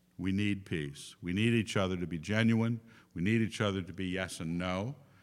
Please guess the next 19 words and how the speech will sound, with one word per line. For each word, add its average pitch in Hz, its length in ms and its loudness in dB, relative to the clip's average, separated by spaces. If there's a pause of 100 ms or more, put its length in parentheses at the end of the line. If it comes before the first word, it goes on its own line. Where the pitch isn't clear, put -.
(1500)
We 85 100 -4
need 110 120 -4
to 110 60 -12
care 120 260 2
about 113 260 2
it 113 80 0
enough 117 240 0
to 110 80 -6
figure 117 260 -2
things 113 300 -2
out 117 240 0
that 113 100 -6
were 110 140 0
a - 20 0
real 117 400 0
addition 113 560 -4
to 113 80 -6
the 113 100 -8
conversation, 120 920 -4